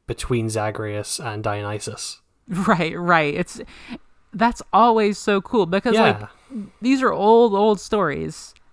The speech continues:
Speaker 2: Of course there are gonna be a million different versions of them, and, like, you can just, like, pick one and choose, obviously, and that's,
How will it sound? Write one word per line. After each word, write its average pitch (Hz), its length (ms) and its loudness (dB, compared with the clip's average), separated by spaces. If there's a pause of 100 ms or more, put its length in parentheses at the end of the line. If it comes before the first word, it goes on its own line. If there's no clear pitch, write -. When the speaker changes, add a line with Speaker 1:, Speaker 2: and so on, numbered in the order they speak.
(260)
Speaker 2:
Of - 140 -4
course 226 300 0
there 196 100 2
are 180 40 0
gonna 170 180 -2
be 160 100 0
a 151 60 0
million 151 340 0
different 147 260 -4
versions 139 460 -4
of 135 140 -2
them, 131 240 -4
and, 139 240 -6
like, 151 280 -8 (260)
you 220 160 -2
can 220 160 0
just, 175 140 -6
like, 156 200 -2
pick 180 200 0
one 160 180 2
and 147 100 -2
choose, 208 380 0
obviously, 143 600 0
and 160 140 -4
that's, - 260 -4